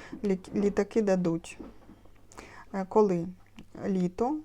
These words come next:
початок осені. Шлях відкритий.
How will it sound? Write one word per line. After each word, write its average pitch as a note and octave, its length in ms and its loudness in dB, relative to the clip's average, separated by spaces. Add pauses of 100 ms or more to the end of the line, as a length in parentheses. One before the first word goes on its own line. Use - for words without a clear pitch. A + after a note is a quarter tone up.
(120)
початок G3+ 560 -6
осені. F3 520 -6 (2500)
Шлях - 380 -6
відкритий. F#3+ 680 -6